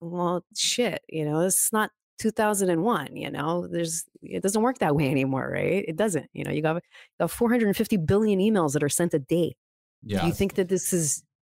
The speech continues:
Speaker 1: this is not based on which E S P inboxes more? This is based on your reputation, which again gives you all the leverage, which is great. Like, people don't realize that that's a great thing,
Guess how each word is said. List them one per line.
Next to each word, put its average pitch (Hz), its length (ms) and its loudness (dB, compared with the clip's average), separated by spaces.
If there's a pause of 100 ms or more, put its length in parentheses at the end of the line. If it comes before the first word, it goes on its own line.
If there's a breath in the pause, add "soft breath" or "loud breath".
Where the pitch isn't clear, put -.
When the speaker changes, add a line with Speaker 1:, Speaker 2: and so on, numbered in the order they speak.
Speaker 1:
this - 140 -6
is 180 140 -2
not 190 240 2
based 185 340 0
on 151 320 2
which 160 280 -2 (100)
E 175 120 2
S - 200 -2
P 160 400 -6 (160)
inboxes 156 560 -2
more? 185 300 2
This - 180 -2
is 151 80 -2
based 170 360 0
on 156 140 0 (100)
your 170 460 2
reputation, 156 840 -6 (460)
which 202 220 -2
again 226 300 0
gives 185 300 -4
you 254 360 2
all 226 140 2
the 190 100 -2
leverage, 233 640 -4
which 190 180 0
is 240 100 0
great. 226 440 -4
Like, 147 100 -4
people 247 240 -2
don't 220 200 -2
realize 147 560 0
that 143 180 -2 (480)
that's - 140 -4
a 240 40 0
great 220 340 0
thing, 247 200 -2